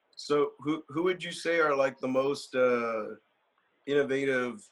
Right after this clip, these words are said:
heavy hitters, you know, brew-wise in, in Nashville?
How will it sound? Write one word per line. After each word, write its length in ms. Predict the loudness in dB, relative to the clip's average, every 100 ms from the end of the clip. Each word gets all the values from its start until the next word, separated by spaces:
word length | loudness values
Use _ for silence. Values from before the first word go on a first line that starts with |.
| _
heavy 280 | -6 -4 -2
hitters, 840 | -2 -2 -2 -2 -4 -8 -12 -14 _ _
you 160 | -6 -2
know, 280 | -2 -2 -6
brew-wise 600 | -2 0 4 4 4 2
in, 180 | -6 -4
in 140 | -4
Nashville? 520 | 0 0 0 -4 -10